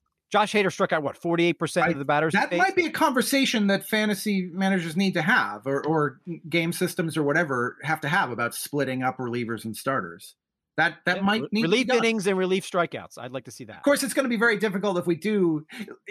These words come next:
Speaker 2: i-, if we made it three different things instead of hitting pitching, it's hitting, starting pitching, relief pitching. Relief pitching could be pretty tough for the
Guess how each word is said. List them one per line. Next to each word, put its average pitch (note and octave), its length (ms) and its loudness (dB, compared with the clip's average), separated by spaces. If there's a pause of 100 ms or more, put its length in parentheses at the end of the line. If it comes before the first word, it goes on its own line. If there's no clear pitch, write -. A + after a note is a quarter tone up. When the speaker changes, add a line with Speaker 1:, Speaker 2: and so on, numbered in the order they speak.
(140)
Speaker 2:
i-, - 120 -10 (280)
if G3+ 140 0
we G#3+ 60 2
made A#3+ 180 4
it G#3 160 -2
three B3 240 2
different G#3+ 300 2
things A3+ 240 2
instead G3 240 2
of D#3+ 40 -2
hitting G3 280 2
pitching, G3+ 340 0
it's D#3+ 160 -2
hitting, F#3 420 0
starting F3 360 2
pitching, F#3 260 0
relief E3 300 0
pitching. G#3 420 0 (920)
Relief G3+ 280 2
pitching F#3+ 280 0
could F3 140 -4
be D3+ 120 -2
pretty E3 360 -2
tough D#3+ 320 -2
for D3 140 -4
the B2+ 380 -6